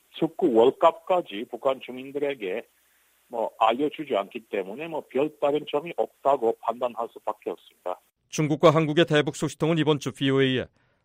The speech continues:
Speaker 2: 북한 정부가 공개적인 반제 반미 행사와 구호들을 감추고 있지만 북중 국경 지역의 경비를 강화하고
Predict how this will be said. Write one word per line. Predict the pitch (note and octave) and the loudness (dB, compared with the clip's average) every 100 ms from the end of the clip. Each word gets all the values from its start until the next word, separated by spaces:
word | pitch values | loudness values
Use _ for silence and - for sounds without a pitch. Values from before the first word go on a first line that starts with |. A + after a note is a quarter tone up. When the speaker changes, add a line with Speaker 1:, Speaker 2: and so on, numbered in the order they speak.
| _ | _
Speaker 2:
북한 | - D#3+ D3 | -2 2 4
정부가 | D3+ C#3 D3+ C#3 | 2 4 6 6
공개적인 | - D3 D3 C#3 C#3+ B2+ G#2 | 6 -2 0 2 2 0 -2
반제 | B2+ C3+ C3+ D3 C#3+ | 0 2 2 2 0
반미 | - A#2+ C3 C#3+ | 0 -2 0 -2
행사와 | C#3 C#3 C3 C3 B2+ C3+ | -2 -6 -4 0 2 2
구호들을 | - B2+ B2 B2 C3 | 0 -4 -4 -2 -4
감추고 | - A#2 A2+ - A#2+ | -4 -8 -8 -6 -6
있지만 | G#2+ - G#2 E2+ _ _ _ _ _ - | -6 -8 -8 -8 _ _ _ _ _ -10
북중 | - E3 D3+ | -4 -4 -4
국경 | C3+ E3 D#3 C3 | -2 2 2 2
지역의 | C#3+ C#3 B2 | 0 2 0
경비를 | - C3+ C3+ C#3 D3+ | 0 -2 0 0 0
강화하고 | B2+ B2+ A#2+ G#2+ | 0 0 0 -4